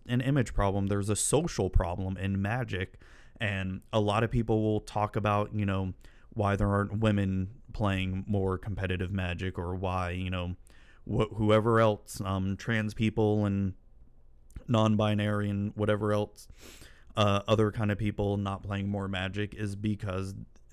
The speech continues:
and I, I'm, I'm not saying this is the reason, but I would almost have to assume this has gotta be part of the reason. They don't wanna be, you know, made uncomfortable. Now, I know that I don't experience any kind of sexism,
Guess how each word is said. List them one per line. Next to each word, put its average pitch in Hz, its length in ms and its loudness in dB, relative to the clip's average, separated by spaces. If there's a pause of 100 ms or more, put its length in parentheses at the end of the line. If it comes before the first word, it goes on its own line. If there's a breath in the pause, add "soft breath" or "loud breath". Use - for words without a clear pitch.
(580 loud breath)
and 104 320 -4 (100)
I, 104 220 -8
I'm, 104 340 0
I'm 98 120 0
not 98 180 0
saying 98 240 -2
this 95 160 -2
is 101 80 -2
the 101 100 0
reason, 139 360 0
but 104 140 2
I 104 140 2
would 175 140 2
almost 127 260 0
have 117 240 -2
to 101 220 0
assume 123 600 0 (240 loud breath)
this - 120 -4
has 170 60 -6
gotta 139 180 2
be 123 120 0
part 135 220 0
of 131 60 0
the 120 80 0
reason. 131 380 0
They 104 120 2
don't 131 180 0
wanna 131 240 2
be, 120 400 0 (520 soft breath)
you 127 120 2
know, 110 240 4
made 113 300 4
uncomfortable. 117 680 0
Now, 104 220 2
I 104 140 0
know 135 580 2 (500 soft breath)
that 107 400 2
I 104 240 2
don't 107 320 0
experience 101 640 -2
any 95 220 -6
kind 95 240 -6
of 92 180 -4 (320)
sexism, 98 540 -4